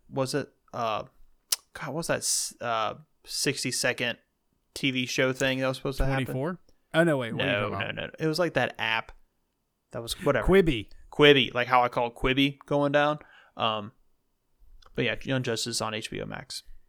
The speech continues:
Speaker 1: and it's good. And then my other show is Teen Titans, 'cause that
Speaker 2: Dude,
Speaker 1: junk.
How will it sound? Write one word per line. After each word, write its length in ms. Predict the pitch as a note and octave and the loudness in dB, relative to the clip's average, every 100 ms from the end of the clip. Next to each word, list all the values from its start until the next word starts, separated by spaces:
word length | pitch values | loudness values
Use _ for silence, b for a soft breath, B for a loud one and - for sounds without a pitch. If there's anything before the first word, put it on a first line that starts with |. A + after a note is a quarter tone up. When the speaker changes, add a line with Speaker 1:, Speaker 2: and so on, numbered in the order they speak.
| _ | _
Speaker 1:
and 260 | A2+ A2 A#2 | -10 -6 -6
it's 120 | - | -6
good. 240 | - - - - _ _ _ _ | -8 -8 -10 -20 _ _ _ _
And 180 | C#3 C#3+ | -2 0
then 80 | C#3+ | 2
my 100 | C3 | 4
other 160 | C3+ | 2
show 300 | C3 D3 D3+ | 2 4 4
is 160 | D3 D#3 | 4 2
Teen 260 | - F#3+ F#3 | 4 4 6
Titans, 560 | G3 A3 C#3+ A2+ - - _ _ _ _ - | 6 4 0 -8 -12 -16 _ _ _ _ -16
'cause 160 | A#2 | -6
that 120 | B2+ C3+ | 0 0
Speaker 2:
Dude, 60 | |
Speaker 1:
junk. 260 | A#2+ G#2+ | 0 -4